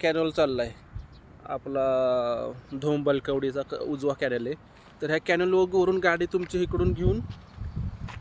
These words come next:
ह्या, हे, हा, ह्या इकडून या, इकडून रस्ता बंद आहे आय थिंक,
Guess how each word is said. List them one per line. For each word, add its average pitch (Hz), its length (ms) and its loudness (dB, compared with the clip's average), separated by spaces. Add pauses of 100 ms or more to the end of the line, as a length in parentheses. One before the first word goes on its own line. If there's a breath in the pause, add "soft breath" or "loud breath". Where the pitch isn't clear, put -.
(240)
ह्या, 160 320 -2
हे, 165 260 4
हा, 165 220 4 (160)
ह्या 165 160 2
इकडून 139 340 4
या, 160 80 -2
इकडून 135 320 -6
रस्ता 135 300 -2
बंद 131 280 -4
आहे 127 80 -4
आय 123 80 -2 (140)
थिंक, 180 120 -10